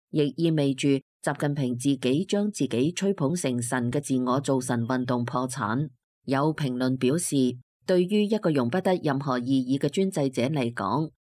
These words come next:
白紙竟亦突然成咗不可容忍嘅挑釁，顯示咗習近平對於針對佢嘅抗議遍地開花已經感到恐懼。目前大家都關心反抗運動能唔能夠形成，習會唔會血腥鎮壓。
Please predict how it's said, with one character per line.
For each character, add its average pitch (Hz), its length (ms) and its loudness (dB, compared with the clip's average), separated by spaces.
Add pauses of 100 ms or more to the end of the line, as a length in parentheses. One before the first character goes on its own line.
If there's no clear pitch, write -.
(140)
白 151 100 2 (160)
紙 160 340 2
竟 160 160 2
亦 165 120 0
突 139 120 -2
然 127 320 2
成 120 240 -2
咗 131 120 -2
不 185 120 -2
可 143 220 -2
容 127 300 0
忍 120 160 -2
嘅 170 100 -2
挑 160 220 0
釁， 127 420 0 (240)
顯 165 240 0
示 151 160 -2 (100)
咗 123 240 0
習 139 220 -4
近 135 160 -2
平 127 260 -2
對 156 220 2
於 196 220 2
針 196 240 -2
對 135 200 2
佢 139 200 0
嘅 139 100 -2
抗 139 300 -2
議 131 180 2
遍 135 220 -2
地 127 160 0
開 160 280 -2
花 156 240 0 (260)
已 143 120 2
經 165 180 0
感 151 220 -2
到 131 160 2
恐 127 320 -4
懼。 123 300 0 (320)
目 151 180 0
前 127 320 0 (220)
大 151 160 0
家 185 160 0
都 196 100 0
關 196 220 0
心 196 220 0
反 139 220 -2
抗 160 220 0
運 135 260 0
動 135 320 -2
能 127 160 -2
唔 120 140 -2
能 123 160 -2
夠 143 240 0
形 127 180 -2
成， 123 400 -2 (300)
習 139 340 0
會 160 120 2
唔 127 80 0
會 156 160 2
血 175 120 0
腥 185 300 0
鎮 135 260 0
壓。 127 280 0